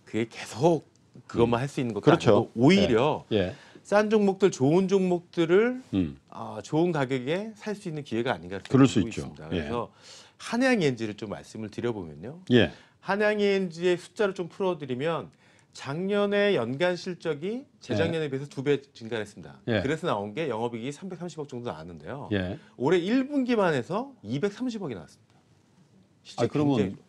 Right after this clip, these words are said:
Speaker 1: 네.
Speaker 2: 일, 삼 개월에 이백삼십억이 나왔어요?
Speaker 1: 그렇죠.
Speaker 2: 그럼 곱하기 사 할 수는 없겠지만,
Speaker 1: 네. 뭐 할 수도 있습니다.
Speaker 2: 무슨, 무슨 이유가 있었길래 갑자기
Speaker 1: 그
Speaker 2: 이렇게?
Speaker 1: 두 가지가 큰 이유라고 봐야 되겠는데요.
Speaker 2: 예.
Speaker 1: 일단 이제 삼성 같은 경우에는 반도체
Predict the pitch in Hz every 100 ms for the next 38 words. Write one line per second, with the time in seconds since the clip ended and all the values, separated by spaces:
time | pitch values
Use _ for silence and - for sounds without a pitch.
0 | _ - - - - _ - 160 208 165
1 | - - _ - - - 208 226 247 226
2 | 196 165 120 120 123 120 123 107 110 98
3 | 80 - 131 - _ - 76 - - _
4 | _ _ _ _ 165 147 117 - 143 170
5 | 165 131 160 156 151 - _ _ _ -
6 | 170 - 180 - 123 110 107 117 90 -
7 | _ _ _ _ - 87 80 71 69 -
8 | _ _ _ 95 90 - - - - 147
9 | 151 117 135 208 202 139 139 226 214 165
10 | 143 110 107 107 104 - 95 117 98 156
11 | 151 151 151 135 - - - - 131 143
12 | 240 226 214 - 269 254 190 120 117 117
13 | 117 113 120 92 95 95 85 73 71 131
14 | 196 87 85 135 131 127 123 185 185 175
15 | 160 147 139 135 131 135 135 117 110 113
16 | - 135 147